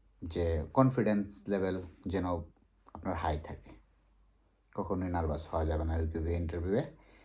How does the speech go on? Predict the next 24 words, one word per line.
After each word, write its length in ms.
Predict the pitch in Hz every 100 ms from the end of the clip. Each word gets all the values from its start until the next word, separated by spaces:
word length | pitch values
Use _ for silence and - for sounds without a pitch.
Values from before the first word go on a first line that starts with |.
| - - - -
আমি, 460 | - 85 85 80 -
আহ, 80 | 87
ইউকেভিআই 520 | 87 87 85 85 87
ইন্টারভিউ 560 | 87 82 82 85 85 82 82 - - -
ফেস 220 | 98 87
করেছি, 520 | - 92 82 - 92 - _ -
প্রায় 460 | 101 87 85 85 82 -
বাষট্টি 440 | 90 90 117 - 110
মিনিট 220 | 101 87
আমার 200 | 87 90
ইন্টারভিউ 420 | 85 82 78 80
ছিল। 260 | - 80 90 - - - - - - -
ইন্টারভিউ 380 | 85 85 80 87
আই-, 200 | 85 82
আহ, 340 | 92 90 90
ইউকেভিআই 580 | 85 80 85 82 90 87
আমার, 420 | 82 85 85 76
আহ, 260 | - - -
হোম 260 | - 95 85
অফিস 220 | 82 -
থেকে 240 | 87 85
ওনারা 500 | 87 87 85 85 82 -
ভিডিও 280 | 90 87 95
কনফারেন্সে 640 | 90 87 85 82 82 85